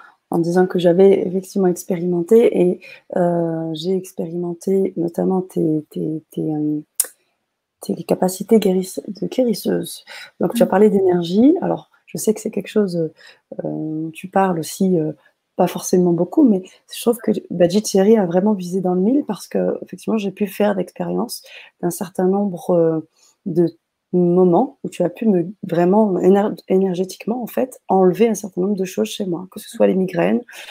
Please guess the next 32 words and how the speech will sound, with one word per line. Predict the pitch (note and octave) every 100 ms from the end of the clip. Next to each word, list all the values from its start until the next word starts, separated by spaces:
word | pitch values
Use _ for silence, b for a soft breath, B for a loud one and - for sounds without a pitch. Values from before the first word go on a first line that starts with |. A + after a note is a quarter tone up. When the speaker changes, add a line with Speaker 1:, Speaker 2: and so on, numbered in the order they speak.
| B
Speaker 1:
ce | -
soit | F3+
des | E3+
douleurs | G3+ A3
de | G#3+
ventre, | G#3+ F#3+ F#3+ A#3 - - B B B -
euh, | F#3 E3+ E3+ F3+ F3+ -
et | -
ça | -
a |
été, | F3+ E3+ - C4
mais | A#3+ G#3 - -
très, | - F#3 F#3+ - -
très | - G3 - -
efficace. | - - - - - - - -
Donc, | F2+ - -
je | -
tiens | -
à | E3
le | D#3+
dire | A3 - F#3
parce | E3+ -
que, | - - - - B B B -
euh, | - B2+ -
je | D#3+
fais | D#3
partie | F#3 E3+ - F#3
de |
ces | -
personnes | G3+ E3 F#3+ F#3
qui | E3+ -
ont | F3